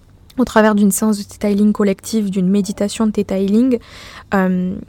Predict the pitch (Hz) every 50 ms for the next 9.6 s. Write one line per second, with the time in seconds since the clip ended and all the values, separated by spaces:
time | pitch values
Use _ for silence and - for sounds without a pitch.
0 | - _ - 208 220 202 - 220 214 226 220 220 240 262 240 - - - 196 196
1 | 208 196 - 202 196 196 196 - - - 220 233 - - - - 220 208 214 220
2 | 214 - - 208 190 190 185 185 185 190 208 202 - - 214 220 208 - 202 208
3 | 214 196 196 190 185 - - 202 - 196 196 190 190 190 - - 208 208 196 202
4 | - - 190 190 190 202 214 226 226 - - - - - - - 208 196 208 196
5 | 202 202 208 220 226 226 - - - - - - - 196 190 196 196 202 208 -
6 | - - - 190 185 180 185 185 190 202 214 - - - _ - 214 208 202 202
7 | - - 240 226 220 208 - - 233 226 220 - - 202 190 196 208 - - 185
8 | 185 - - - 226 208 202 190 180 190 - - 202 202 196 190 - - 202 175
9 | - - 220 208 208 208 220 240 254 254 -